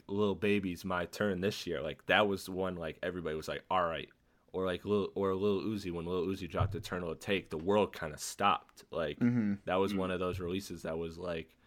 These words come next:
Speaker 2: Yeah,
Speaker 1: that was,
Speaker 2: it
Speaker 1: like, very, very big.
Speaker 2: And
Speaker 1: And so
Speaker 2: again, John, not so much for your generation, but in
Speaker 1: Yeah.
Speaker 2: our generation, you know, like, Uzi is a huge player in, like, people who are, like, our age.
Speaker 1: He
Speaker 2: 'Cause
Speaker 1: outsold J. Cole.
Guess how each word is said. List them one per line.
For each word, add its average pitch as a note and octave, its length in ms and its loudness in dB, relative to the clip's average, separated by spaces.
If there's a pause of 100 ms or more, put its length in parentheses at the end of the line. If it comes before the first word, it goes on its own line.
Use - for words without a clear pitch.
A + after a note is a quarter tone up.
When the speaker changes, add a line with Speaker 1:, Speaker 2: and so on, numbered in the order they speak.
Speaker 2:
Yeah, G2 340 0
Speaker 1:
that E2+ 120 2
was, A#2+ 160 4
Speaker 2:
it F2+ 60 -4
Speaker 1:
like, D#2+ 160 -4
very, G2 500 2
very F#2+ 600 -2
big. F2+ 540 0
Speaker 2:
And B2 140 4
Speaker 1:
And A#2+ 80 6
so B2 80 4
Speaker 2:
again, A2 220 4
John, A#2 260 4
not A2+ 220 2
so A#2 100 0
much G#2+ 220 0
for G#2 160 0
your G2+ 180 2
generation, G2 680 -2
but G2+ 100 0
in G2+ 80 2
Speaker 1:
Yeah. E2 60 4
Speaker 2:
our G#2+ 180 4
generation, F#2+ 760 -2
you G2+ 80 -2
know, G2 220 -2
like, G2 300 -2 (400)
Uzi B2 340 6
is G2 180 4
a G2 80 0
huge G#2 680 0
player G2 460 0
in, G2+ 220 -2
like, G2 220 -2
people G2+ 300 -6
who G2 120 -2
are, G2+ 120 0
like, F#2 280 -2
our G2+ 200 2
age. - 420 -2 (240)
Speaker 1:
He A2+ 80 2
Speaker 2:
'Cause C3+ 120 8
Speaker 1:
outsold D#3 400 6
J. D#3 180 0
Cole. A3+ 340 -4